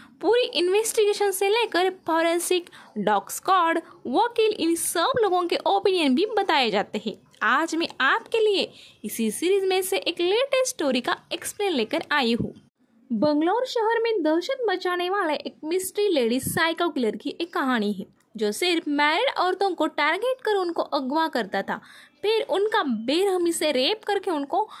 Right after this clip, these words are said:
मार भी डालता था। सबसे चौंकाने वाली बात तो ये थी कि वो ये सब वारदात दिन दहाड़े करता था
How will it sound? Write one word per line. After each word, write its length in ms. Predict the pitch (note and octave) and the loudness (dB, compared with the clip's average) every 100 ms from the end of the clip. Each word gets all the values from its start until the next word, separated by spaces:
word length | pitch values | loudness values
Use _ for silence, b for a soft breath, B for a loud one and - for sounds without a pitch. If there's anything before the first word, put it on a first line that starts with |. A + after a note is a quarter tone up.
| B - | B -4
मार 280 | C4 E4+ G4 | 0 2 2
भी 140 | E4 | 2
डालता 340 | C4 G#3 F#3 G3+ | 2 0 -2 -8
था। 220 | - F3 - - - - | -12 -20 -20 -20 -20 -10
सबसे 360 | - G#3+ - G#3+ | -6 -4 -4 -4
चौंकाने 560 | - A3+ A3+ C#4+ D#4+ | -2 -4 0 0 2
वाली 300 | E4 D#4 D#4 | 0 0 0
बात 320 | D#4+ F#4 G4+ F#4+ | 0 0 0 -2
तो 160 | F4+ - | -4 -2
ये 140 | E4+ A4+ | 0 0
थी 180 | A4 G#4+ | 0 0
कि 140 | G4 | -2
वो 200 | - D4+ | 0 0
ये 140 | D4 D4+ | 0 0
सब 460 | - - E4+ A4 | -4 -4 -2 -2
वारदात 460 | F4+ C#4 G#3+ G#3+ A3+ - - | 0 0 0 -2 -4 -8 -8
दिन 360 | G3+ C#4 G#4 G4 | -2 0 2 2
दहाड़े 340 | D4 B3+ B3+ | 2 2 2
करता 360 | B3 F#3+ - F#3 | 0 -2 -2 -4
था 220 | F3+ | -6